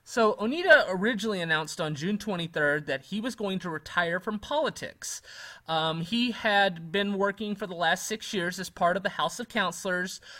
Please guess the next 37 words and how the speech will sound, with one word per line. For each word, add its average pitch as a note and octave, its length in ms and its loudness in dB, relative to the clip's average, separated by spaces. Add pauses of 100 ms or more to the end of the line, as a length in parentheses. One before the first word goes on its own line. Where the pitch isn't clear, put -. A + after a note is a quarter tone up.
(140)
which E3+ 200 -6
is F3 200 -2
the F#3 160 -6
upper, F3+ 320 -2 (280)
uh, E3 140 -8 (100)
upper G3 240 2
portion F#3+ 640 0
of E3 240 4
the E3 80 -2
Japanese D#3 600 2
Diet, G3+ 440 4
the C#3 120 -6
Japanese C3 440 -4
Senate. - 400 -2 (440)
And F3 380 0
they, G3 340 6 (540)
when F3+ 160 -2
he G3+ 100 2
was G#3+ 160 0
elected G#3 360 0
in F#3+ 140 0
July D3+ 380 2
two G3 160 -6
thousand G3+ 460 2
one, G#3 300 0 (380)
uh, D#3 240 4 (300)
you F3+ 260 -8
know, C#3 60 -6
he's D#3 200 -6
supposed D3+ 280 -6
to, F3+ 320 -4
uh, D3+ 260 4
serve E3+ 380 2
six - 340 -6
years, A#3+ 380 0
and, E3 440 -4 (360)
um, C#3+ 420 0